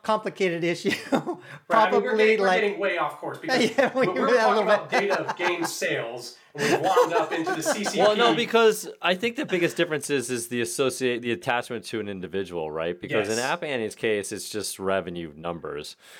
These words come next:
Speaker 2: Right.
Speaker 3: Uh, and in the cases that you were talking about, it's associated with a person, right? Like, if you detach the, the U I D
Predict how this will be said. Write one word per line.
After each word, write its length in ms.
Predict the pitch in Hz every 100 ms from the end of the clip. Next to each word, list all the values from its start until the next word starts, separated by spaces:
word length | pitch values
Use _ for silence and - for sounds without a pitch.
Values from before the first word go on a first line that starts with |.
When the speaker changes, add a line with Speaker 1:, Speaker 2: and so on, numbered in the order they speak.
| - -
Speaker 2:
Right. 160 | -
Speaker 3:
Uh, 160 | 123 110 -
and 540 | 120 127 123 117 107 -
in 80 | 131
the 80 | 120
cases 560 | 180 185 - 107 95
that 160 | 110 98
you 100 | 104
were 160 | 110
talking 380 | 110 104 95 98
about, 320 | 92 90 87
it's 160 | 92 90
associated 500 | 92 - 98 104 90
with 80 | 85
a 60 |
person, 420 | - - 135 - 85
right? 160 | 95
Like, 140 | 98 101
if 80 |
you 100 | 120
detach 560 | 135 117 - 131 123 -
the, 480 | 110 107 104 98 92 _ _ 95 _
the 80 | 95
U 260 | 92 151 143
I 160 | 107
D 460 | 98 92 82 80